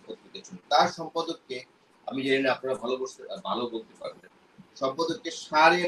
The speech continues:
পাঁচ বছর জেলে রাখা হয়েছে, সাড়ে পাঁচ বছর, এবং এখনো তিনি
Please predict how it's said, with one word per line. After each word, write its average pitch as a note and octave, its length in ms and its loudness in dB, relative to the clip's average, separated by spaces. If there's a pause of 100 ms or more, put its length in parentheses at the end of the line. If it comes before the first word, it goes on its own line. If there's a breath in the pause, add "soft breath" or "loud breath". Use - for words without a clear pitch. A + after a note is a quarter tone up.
(180)
পাঁচ D#3+ 240 4 (200)
বছর C#3+ 300 -10 (140)
জেলে A2 260 -6
রাখা G2 240 -16
হয়েছে, - 220 -20 (1000)
সাড়ে C#3+ 340 4 (180)
পাঁচ B2+ 240 -2 (180)
বছর, - 260 -20 (120)
এবং - 120 -20 (160)
এখনো G3 440 -2 (120)
তিনি G3+ 180 -4